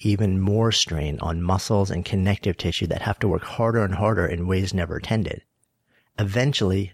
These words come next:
this becomes pain. Now here's where it gets interesting. A lot of people will say, "Oh, you've got lower back pain. You need to strengthen your abs to support your back and it'll go away."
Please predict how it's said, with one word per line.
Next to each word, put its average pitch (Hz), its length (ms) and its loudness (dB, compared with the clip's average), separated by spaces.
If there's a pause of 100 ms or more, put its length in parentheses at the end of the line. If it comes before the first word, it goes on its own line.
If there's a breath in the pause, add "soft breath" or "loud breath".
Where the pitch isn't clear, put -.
(100)
this 76 220 0
becomes 85 420 -4
pain. - 360 -4 (840 loud breath)
Now 120 60 4
here's 131 400 4
where 107 160 6
it 90 80 -4
gets 87 200 2
interesting. - 460 -4 (640)
A 110 80 0
lot 123 200 2
of 143 80 2
people 101 240 0
will 90 80 2
say, 82 320 0
"Oh, 101 240 0 (180)
you've 120 140 -2
got 147 180 -2
lower 110 240 2
back 95 260 2
pain. 92 260 0
You 92 60 2
need 107 180 2
to 98 80 0
strengthen 92 500 0
your 90 140 -2
abs 80 500 -6 (380 loud breath)
to - 100 0
support 101 320 2
your 98 80 2
back 85 220 0
and 82 80 -2
it'll 78 120 0
go 76 160 0
away." - 360 -2